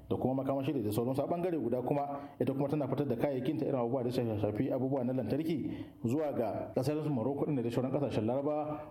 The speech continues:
wanda haka ɗin zai ba ta damar samun kuɗaɗen shiga. Hakanan kuma akwai fage na harkar noma, wanda ke harkar noma na daga cikin harkokin da kasar Morocco ta dogara da su, wanda an ce kashi arba'in cikin ɗari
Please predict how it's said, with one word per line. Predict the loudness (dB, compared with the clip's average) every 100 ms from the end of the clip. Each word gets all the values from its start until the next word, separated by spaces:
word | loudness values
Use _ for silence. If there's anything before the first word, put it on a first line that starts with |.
| -4
wanda | 0 2 0
haka | 0
ɗin | 0 0
zai | 0
ba | 0
ta | 0
damar | 0 0 0
samun | 0 0 0
kuɗaɗen | 0 0 0 0
shiga. | 0 0 0 -2 -8 -14 -16 -16 -16 -16 -4
Hakanan | -2 0 0
kuma | 0 -2 -2 -2
akwai | 0 0 0
fage | 0 0 0 0
na | 0 0 0
harkar | 0 0 0 0
noma, | 0 0 0 -2 -4 -6 -2
wanda | 0 2
ke | 0
harkar | 0 0 0
noma | 0 0 0 0
na | 0
daga | 0 0
cikin | 0 0 0 -2 -6 -10 -6 -2
harkokin | 0 0 0 0 0
da | 0 0 0
kasar | 0 2
Morocco | 2 0 0
ta | 2
dogara | 2 2 2
da | 2
su, | 2
wanda | 2 2
an | 0
ce | 0 0
kashi | 0 0
arba'in | 0 2 2 0
cikin | 0 0
ɗari | 0 0 0 -2 -6